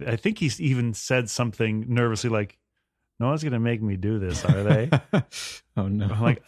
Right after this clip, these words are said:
Speaker 1: "Oh, probably not. No, why would they? That's, it's not for us." But then a bunch of people
Speaker 2: We haven't
Speaker 1: see
Speaker 2: trained.
Speaker 1: the, yeah, the Aladdin costume, like, a, a hundred, you know, not, but, like, a,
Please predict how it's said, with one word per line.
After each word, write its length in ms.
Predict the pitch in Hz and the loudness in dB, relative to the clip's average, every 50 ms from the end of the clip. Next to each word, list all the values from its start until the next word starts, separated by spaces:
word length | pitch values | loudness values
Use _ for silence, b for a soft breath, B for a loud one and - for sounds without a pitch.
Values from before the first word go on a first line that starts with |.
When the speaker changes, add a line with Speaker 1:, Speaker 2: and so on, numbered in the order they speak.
| - | -8
Speaker 1:
"Oh, 120 | 190 160 85 - | -6 -6 -4 -4
probably 300 | - - 82 73 73 73 | -6 -6 -6 -6 -8 -8
not. 320 | 73 78 82 98 113 135 | -8 -6 -4 -4 -2 0
No, 260 | 143 139 175 147 107 101 | 0 0 0 0 0 0
why 140 | 110 123 | 0 0
would 100 | 135 135 | 0 0
they? 160 | 127 135 131 127 127 _ _ _ _ - | -2 -4 -4 -6 -8 _ _ _ _ -6
That's, 220 | 151 151 - - - - _ _ _ - | -6 -6 -6 -8 -18 -20 _ _ _ -10
it's 140 | - 123 - | -10 -8 -6
not 160 | - 101 90 | -4 -6 -6
for 200 | - - 98 95 | -6 -6 -4 0
us." 340 | 101 120 151 147 - - - b b b b b b b b b b b _ _ _ _ _ _ - | 0 2 0 0 -4 -8 -12 b b b b b b b b b b b _ _ _ _ _ _ -4
But 140 | 151 147 135 | -2 0 2
then 260 | 190 185 175 165 160 | 2 2 2 2 2
a 60 | 147 | 2
bunch 240 | 127 143 156 143 - | 2 0 0 0 -2
of 80 | 139 | -2
people 240 | - 165 156 - 139 120 | -4 -4 -2 -2 -2 2
Speaker 2:
We 120 | 127 113 | 2 4
haven't 220 | 107 104 135 123 113 | 4 4 4 4 2
Speaker 1:
see 40 | 135 | 2
Speaker 2:
trained. 380 | 139 165 180 151 - - - - | 2 2 0 0 -4 -8 -8 -6
Speaker 1:
the, 140 | 131 131 | -4 -2
yeah, 400 | 160 156 208 214 220 160 107 101 - B B B B B B B B B | 0 2 4 4 4 4 2 0 -4 B B B B B B B B B
the 140 | - 131 135 143 | -2 0 2 2
Aladdin 360 | 139 147 156 175 185 190 151 | 2 2 0 0 0 -2 -2
costume, 580 | - 117 110 104 95 - - - 113 120 127 | -2 -2 -2 -2 -4 -4 -2 -2 0 0 2
like, 180 | 135 127 110 - | 0 0 0 0
a, 60 | 113 | 0
a 160 | 110 107 110 | 0 0 0
hundred, 440 | 104 98 120 143 151 143 139 127 113 - _ _ | 0 2 2 2 2 2 0 -2 -4 -10 _ _
you 120 | - 156 139 | -4 -2 -2
know, 120 | 120 110 | -2 -2
not, 480 | 110 131 131 131 135 113 87 87 92 98 | -2 -4 -4 -2 -2 -2 -4 -4 -4 -2
but, 80 | 123 | 0
like, 140 | 156 170 160 | 0 0 0
a, 220 | 185 - 147 143 | -4 -6 -6 -6